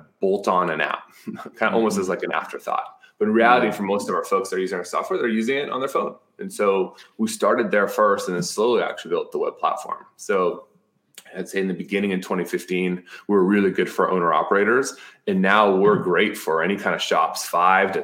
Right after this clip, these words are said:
Speaker 1: twenty trucks. Uh, we've got a couple fifty, ninety, seventy-eight.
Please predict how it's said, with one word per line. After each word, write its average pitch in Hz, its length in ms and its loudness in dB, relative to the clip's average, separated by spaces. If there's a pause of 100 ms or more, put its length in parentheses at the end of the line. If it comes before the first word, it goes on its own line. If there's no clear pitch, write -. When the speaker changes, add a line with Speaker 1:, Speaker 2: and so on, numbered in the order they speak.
Speaker 1:
twenty 98 320 -2
trucks. - 680 -4 (340)
Uh, 87 220 0
we've 90 140 -2 (260)
got 92 160 0
a - 120 -10
couple 90 220 -2
fifty, 92 640 -2
ninety, 92 760 -2 (300)
seventy-eight. 95 920 -2